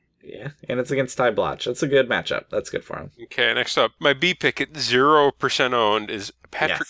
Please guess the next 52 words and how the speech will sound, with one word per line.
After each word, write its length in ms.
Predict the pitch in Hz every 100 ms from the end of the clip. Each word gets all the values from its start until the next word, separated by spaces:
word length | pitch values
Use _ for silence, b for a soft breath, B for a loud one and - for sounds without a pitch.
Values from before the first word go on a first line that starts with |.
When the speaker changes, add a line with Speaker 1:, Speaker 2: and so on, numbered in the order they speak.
| -
Speaker 1:
Yes. 180 | - 175
Speaker 2:
Kivlehan, 480 | 165 - 90 87 101
the 100 | 107
right-hander, 760 | 117 156 202 95 98 - 95
Speaker 1:
Yes. 60 | 107
Speaker 2:
getting 440 | 120 117 113 117 -
Clayton 320 | - 151 151
Richard, 400 | 131 110 - 113
the 100 | 113
left-hander. 840 | 110 104 - - 80 - - - - _ _ -
Speaker 1:
I 100 | 104
would 200 | 107 104
make 240 | 107 107
fun 300 | - 113 110
of 100 | 107
your 180 | 104 101 104
zero 320 | 104 101 104
percent 320 | 98 - 104
on 160 | 104 95
pick, 400 | 104 104 - -
but 180 | 92
I 80 | -
wrote 220 | 87 87
him 100 | 85
down 240 | 85 87 76
as 160 | 87
my, 340 | - 85 78 -
my 140 | - 101
D 240 | 87 87
pick. 340 | 80 - - -
I 60 |
wanted 240 | 160 285 320
to 40 | 330
Speaker 2:
Ah! 60 |
Speaker 1:
talk 220 | 302 269 202
about 160 | 170
him, 100 | 82 -
too, 240 | 73 78 -
'cause 460 | - 98 87 92 - B B _
he 80 | 156
gets 240 | 175 -
in 180 | 165 147
off 160 | 131 127
their 140 | 127
bench 340 | 104 101 95
against 300 | 101 101 92
lefties, 560 | 85 90 - 90 90 85
and 100 | 95
he's 160 | 87 95
not 160 | 87
owned. 320 | 80 82 87 76
And 440 | 90 92 90